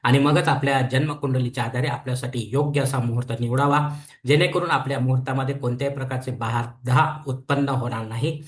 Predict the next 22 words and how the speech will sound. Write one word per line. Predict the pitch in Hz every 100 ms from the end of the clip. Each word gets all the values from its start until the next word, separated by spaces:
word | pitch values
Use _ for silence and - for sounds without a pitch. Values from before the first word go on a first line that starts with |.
| - -
आणि | 135 143 151
मुहूर्ताचे | 151 156 156 143
पूर्णपणे | 147 160 160 156 120
फळ | 120 127
आपल्याला | - 117 107
प्राप्त | 135 - 127 - -
होईल. | 95 - _ _ _ _ _ _ _ _ _ _ _ _ _ - _ _
आणि | 143
असा | 151 147
मुहूर्त | 151 147 147
जर | 170 165
आपल्याला | 151 135 127
मिळत | 123 123 123
नसेल | 123 143 -
तर | 151
मग | 139 127
मात्र | 123 123
आपण | 120 120 117
स्वतःहून | - 113 135 160 147
किंवा | 143
पंडिताच्या | 139 117 123 120 - 143 143 143 127 127
माध्यमातून | 120 110 - 120 127 123 143